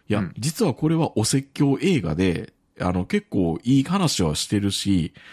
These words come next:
Speaker 1: 実はこの映画に近い内容って、
Speaker 2: うん。
Speaker 1: 実は帰ってきたヒットラーっていう、二千十五年の映画と結構似てるよって話を、感想で、で、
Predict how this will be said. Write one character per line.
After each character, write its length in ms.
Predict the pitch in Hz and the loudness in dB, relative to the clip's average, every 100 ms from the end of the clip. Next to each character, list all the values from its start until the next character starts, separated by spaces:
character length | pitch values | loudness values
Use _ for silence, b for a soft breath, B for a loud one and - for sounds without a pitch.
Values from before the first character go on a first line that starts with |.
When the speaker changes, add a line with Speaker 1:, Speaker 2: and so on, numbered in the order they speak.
| B B | B B
Speaker 1:
実 120 | 208 | -4
は 60 | 170 | 0
こ 120 | 202 | 2
の 140 | 214 | 4
映 80 | 214 | 4
画 80 | 202 | 2
に 80 | 196 | 0
近 240 | - 262 | -2 0
い 80 | 175 | 2
内 200 | 98 90 | 4 2
容 100 | 90 | 2
っ 20 | |
て、 180 | - 190 | 0 -2
Speaker 2:
う 20 | |
ん。 40 | 87 | -2
Speaker 1:
実 240 | 120 180 | -4 -2
は 160 | 131 - | 0 -2
帰 260 | - 233 | -4 -6
っ 40 | 294 | -4
て 160 | 285 | -2
き 60 | 262 | -2
た 100 | - | -4
ヒ 160 | - 165 | -4 -6
ッ 40 | |
ト 180 | - 147 | -2 -2
ラ 180 | 90 78 | 0 -2
ー 40 | |
っ 60 | - | -6
て 100 | 80 | -6
い 300 | 76 87 101 | 0 2 4
う、 140 | 78 b b b - | 2 b b b -4
二 80 | 139 | 0
千 180 | 233 | 2
十 160 | 123 120 | 2 2
五 140 | 107 | 2
年 160 | 107 98 | 2 4
の 120 | 92 | 2
映 220 | 110 104 | 2 2
画 160 | 87 92 | 0 -2
と 240 | - 117 87 - | 0 0 -2 -4
結 140 | - - | -4 0
構 140 | 120 | 0
似 120 | 113 | 0
て 140 | - 175 | 0 0
る 80 | |
よ 80 | 190 | 0
っ 20 | |
て 140 | 185 - | -2 -2
話 340 | 101 85 - | 0 0 -2
を、 280 | - - - _ - _ - | -6 -8 -12 _ -20 _ -4
感 180 | 123 | -2
想 120 | 120 113 | 0 0
で、 120 | 107 | -2
で、 260 | 123 135 | -2 -6